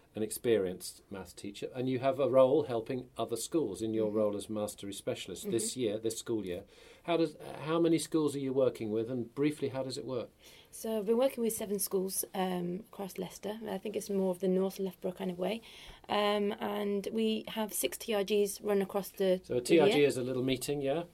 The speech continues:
Speaker 1: Yeah.
Speaker 2: That's right, it's a teacher research group. So we usually kind of, uh, is based around a little bit of C P D, so some, some development points, and then an, an ob-, an observation of a mastery style lesson, um, and then a kind of discussion kind of point after that, and with a gap task.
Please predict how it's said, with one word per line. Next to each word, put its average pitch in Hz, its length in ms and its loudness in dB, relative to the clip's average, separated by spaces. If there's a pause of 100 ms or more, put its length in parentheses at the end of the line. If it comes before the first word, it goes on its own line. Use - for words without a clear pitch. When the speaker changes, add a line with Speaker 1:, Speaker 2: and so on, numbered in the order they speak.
Speaker 1:
Yeah. 123 140 -2 (400)
Speaker 2:
That's 214 160 -4
right, 220 120 -2
it's 226 100 -8
a - 40 -12
teacher 226 240 -2
research 208 380 -2
group. 214 180 -2
So 208 160 -2
we 208 180 -4 (380)
usually 240 380 -2
kind 233 200 0
of, 208 120 2 (280)
uh, - 80 -2
is 196 200 0
based 208 320 2
around 196 380 0 (280)
a 214 160 0
little 214 200 0
bit 202 80 4
of 190 80 2
C 220 160 -4
P 202 180 -6
D, 202 200 0
so 214 200 -4
some, 190 340 -4 (440)
some 196 200 -2
development 202 460 0
points, 220 460 -4
and 196 280 2
then 190 380 2
an, 196 220 0
an 202 200 2
ob-, 208 260 0
an 208 140 2
observation 202 580 2
of 185 80 -2
a 196 60 2
mastery 190 360 -2
style 185 220 -4
lesson, 233 400 -4 (220)
um, 190 480 -2
and 202 160 -2
then 202 100 0
a 196 40 -2
kind 202 180 -2
of 180 80 -4
discussion 202 420 -4
kind 190 180 -2
of 180 80 -2
point 196 200 -4
after 196 260 -4
that, 180 220 0
and 190 120 -6
with 196 120 6
a 196 40 2
gap 185 260 0
task. 185 340 -6